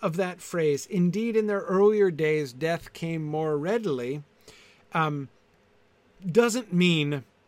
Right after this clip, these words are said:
like, back when they were fresh out of Cuiviénen, right? When, like, the waters of Cuiviénen were <laughs> still dripping off of them,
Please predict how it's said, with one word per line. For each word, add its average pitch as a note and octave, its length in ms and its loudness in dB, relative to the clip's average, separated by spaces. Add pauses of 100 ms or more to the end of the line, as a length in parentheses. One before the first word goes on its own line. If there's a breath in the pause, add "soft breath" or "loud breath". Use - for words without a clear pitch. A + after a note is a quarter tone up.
(1400)
like, F#3+ 220 -2 (560)
back F#3+ 360 0 (220)
when F3+ 160 4
they F#3+ 120 4
were F3 140 2
fresh G3 460 0
out F#3 140 0
of E3+ 80 -4
Cuiviénen, D#3 760 0 (240)
right? D#3+ 260 -2
When, E3 160 -2
like, D3+ 220 -2
the D3+ 80 0
waters D#3+ 460 2
of D3 160 -6
Cuiviénen D#3 560 -2
were C#3+ 120 -4
<laughs> - 0 -
still - 320 0
dripping G3 560 2
off E3+ 260 -4
of E3 200 -2
them, C#3 280 -2